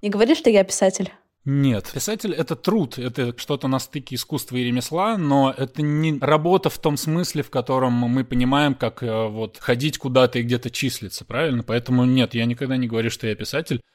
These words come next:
Speaker 2: Мне, может быть, даже неловко это говорить, потому что у меня к самому себе пока еще куча претензий по этой теме.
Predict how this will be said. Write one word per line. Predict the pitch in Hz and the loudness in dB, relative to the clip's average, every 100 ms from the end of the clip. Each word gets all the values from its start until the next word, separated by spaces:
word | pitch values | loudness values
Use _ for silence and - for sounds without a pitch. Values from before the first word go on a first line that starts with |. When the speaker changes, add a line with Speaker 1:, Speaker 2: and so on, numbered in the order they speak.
| _ _ - | _ _ -6
Speaker 2:
Мне, | 110 117 117 117 | -2 0 2 2
может | 110 113 113 | 0 -4 -4
быть, | 110 | -4
даже | 110 107 110 | -2 0 0
неловко | 113 113 - 107 98 95 101 | 0 0 -2 -6 -6 -8 -12
это | 107 | -14
говорить, | 101 113 120 | -8 -6 -6
потому | - 104 104 | -8 -4 -4
что | - 104 101 | -2 0 2
у | |
меня | 107 110 | 2 2
к | - | 0
самому | - 107 107 | 0 2 2
себе | - 113 120 | 0 -2 -2
пока | 104 107 | -2 -4
еще | - | -4
куча | - 104 - | -4 -4 -4
претензий | 104 113 101 95 | -2 -2 -2 -4
по | 101 | -8
этой | 90 98 | -8 -8
теме. | - 113 127 98 | -8 -6 -6 -8